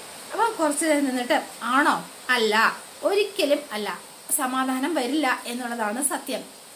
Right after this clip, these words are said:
അപ്പോ സ്വന്തം മകളുടെ ജീവിതം കൈക്കുമ്പിളിലെ വെള്ളം പോലെ ചോർന്നു പോകുന്നത് കണ്ടു നിൽക്കുന്നതാ ഏറ്റവും വലിയൊരു സമാധാനക്കേട്. എന്താ, ശരിയല്ലേ എന്ന് ചോദിച്ചു. "പക്ഷേ പല്ലവി,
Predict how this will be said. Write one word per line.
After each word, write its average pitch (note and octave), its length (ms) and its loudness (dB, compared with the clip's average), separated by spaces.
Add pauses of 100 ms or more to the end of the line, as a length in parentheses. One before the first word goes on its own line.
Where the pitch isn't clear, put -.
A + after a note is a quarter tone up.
(120)
അപ്പോ D4 300 0 (180)
സ്വന്തം C4+ 440 0
മകളുടെ C4 440 0
ജീവിതം A#3+ 460 -4 (400)
കൈക്കുമ്പിളിലെ D#4 640 0
വെള്ളം A#3+ 500 0
പോലെ B3+ 400 0
ചോർന്നു B3 380 -2
പോകുന്നത് C4 680 -2 (180)
കണ്ടു G3 320 -4
നിൽക്കുന്നതാ B3+ 720 -2 (360)
ഏറ്റവും F4+ 560 0
വലിയൊരു G#3+ 380 -2
സമാധാനക്കേട്. B3 1000 -2 (260)
എന്താ, A#3+ 340 0 (320)
ശരിയല്ലേ B3 600 -2
എന്ന് F3+ 180 -14
ചോദിച്ചു. F3 300 -12 (760)
"പക്ഷേ C#4+ 440 -4
പല്ലവി, C4 580 -2